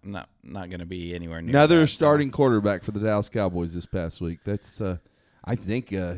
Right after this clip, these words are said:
Speaker 2: y-, y-, Rico was gonna get signed by him, wasn't he?
Speaker 1: <laughs> Yeah. Hey, well, let's, let's go on to, let's go on to, uh, <laughs> in the, since our last podcast, both your team and my team have played against K U.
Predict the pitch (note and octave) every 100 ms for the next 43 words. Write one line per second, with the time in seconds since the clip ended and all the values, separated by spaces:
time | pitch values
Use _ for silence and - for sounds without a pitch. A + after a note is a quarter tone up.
0 | E2+ F#2 - - - _ - A2+ C3+ -
1 | E2+ E2+ F2+ F#2 G2 F2+ - G2+ F2+ F2
2 | F2+ F2 F2+ G2 A2 G#2+ - G2 B2+ -
3 | _ _ _ _ _ - - E3+ C3+ D3
4 | D#3+ - G3+ - F#3+ C#3 A#2 G#2+ - F3
5 | F#3+ B3 G#3 E3 - D#3+ C#3+ A#2+ G2+ F2
6 | C#3 - _ - - D#2+ - B2+ C3 -
7 | G2+ D#3+ E3 D3+ D#3 D#3 - D3 C3+ -
8 | G#2+ - B2 C#3+ A#2+ A2 C3+ F3 - D#3+
9 | D3 A#2+ B2+ B2 - G2+ F#2+ - A2+ G#2
10 | G2+ F#2+ - G#2+ F#2 F#2+ F2+ D2+